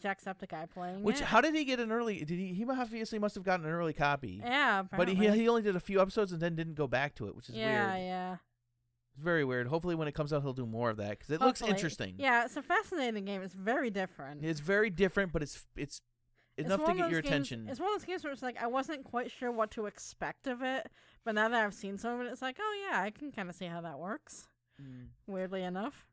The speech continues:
Speaker 2: Oh, and just for the record, Zaldera in the chat says, uh, if Cyberpunk twenty seventy-seven has anything like Gwent, he'll probably get very angry and boycott it on the spot.
Speaker 1: <laughs> Oh, boy.
Speaker 2: Yeah.
Speaker 1: Yep.
Speaker 2: It might.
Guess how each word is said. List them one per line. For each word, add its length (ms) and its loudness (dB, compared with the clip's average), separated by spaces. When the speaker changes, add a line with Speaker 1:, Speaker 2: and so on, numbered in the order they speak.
Speaker 2:
Oh, 160 4
and 240 0
just 180 -2
for 120 0
the 280 0
record, 380 2
Zaldera 480 6
in 80 2
the 80 2
chat 460 4
says, 260 2
uh, 360 2
if 120 -8
Cyberpunk 520 2
twenty 180 2
seventy-seven 480 0
has 180 0
anything 340 -2
like 200 -2
Gwent, 320 0
he'll 120 0
probably 240 -2
get 140 -4
very 260 2
angry 360 -2
and 100 -2
boycott 400 6
it 60 4
on 160 4
the 60 -2
spot. 380 4
Speaker 1:
<laughs> 100 -4
Oh, 760 -2
boy. 420 -6
Speaker 2:
Yeah. 420 2
Speaker 1:
Yep. 420 -2
Speaker 2:
It 180 10
might. 580 2